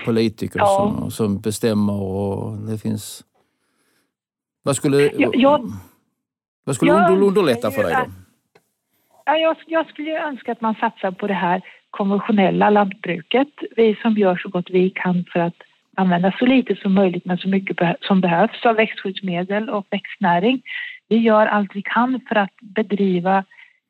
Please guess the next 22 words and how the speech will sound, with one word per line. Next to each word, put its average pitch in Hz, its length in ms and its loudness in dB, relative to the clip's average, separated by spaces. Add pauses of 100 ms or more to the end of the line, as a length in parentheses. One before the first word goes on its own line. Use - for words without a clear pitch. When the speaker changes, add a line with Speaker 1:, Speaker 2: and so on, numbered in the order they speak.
(160)
Speaker 2:
ett - 160 -4
produktionsjordbruk 220 1500 0 (1120)
på 220 160 2
ett 180 200 -2 (100)
så 208 80 -2
miljökorrekt 190 880 2
sätt - 260 -8
som 180 140 0
möjligt. 180 460 -2 (460)
Jag - 80 0
hoppas 269 640 0 (100)
man 240 220 -4
tittar 196 680 -4 (640)
mer 247 640 2 (220)
på 202 580 -4 (340)
användning 185 580 0
av 180 120 -4 (100)
fossil 180 340 -4
energi 262 760 0
än 196 400 2 (200)
användning 185 720 -4
av, 175 380 -2